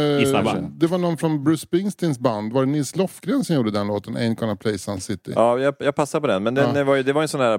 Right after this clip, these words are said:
Speaker 2: Så det var något
Speaker 3: protestlåt då.
Speaker 2: stor, det var något stort band, typ Queen, som körde där. Eh,
Speaker 3: Mm.
Speaker 2: något sånt. Queen, Iron Maiden, och då vaknade, liksom, hela den här åttio-tals motståndsrörelsen till liv. Och bara,
Speaker 1: Ja.
Speaker 2: "Det här gör
Speaker 3: Men
Speaker 2: man
Speaker 3: hur var
Speaker 2: inte."
Speaker 3: det med Freddie Mercury?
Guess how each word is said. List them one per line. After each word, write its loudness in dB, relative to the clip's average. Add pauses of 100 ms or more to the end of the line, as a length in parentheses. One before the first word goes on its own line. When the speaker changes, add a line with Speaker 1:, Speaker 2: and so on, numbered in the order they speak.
(120)
Speaker 2:
Så 4
det -6
var 4
något 2
Speaker 3:
protestlåt 0
då. 6 (120)
Speaker 2:
stor, -8
det 2
var 2
något 0
stort 0
band, -2
typ -2
Queen, -2
som 0
körde 0
där. -8
Eh, 0
Speaker 3:
Mm. 0 (120)
Speaker 2:
något 0
sånt. -4
Queen, 0 (340)
Iron 2
Maiden, 0
och 0
då 0 (220)
vaknade, 0
liksom, -6
hela 0
den -2
här -2
åttio-tals -2
motståndsrörelsen -2
till -8
liv. 0
Och -8
bara, 2
Speaker 1:
Ja. 0
Speaker 2:
"Det 0
här 2
gör 2
Speaker 3:
Men 6
Speaker 2:
man 4
Speaker 3:
hur -2
var 4
Speaker 2:
inte." 4
Speaker 3:
det -4
med -6
Freddie 0
Mercury? 0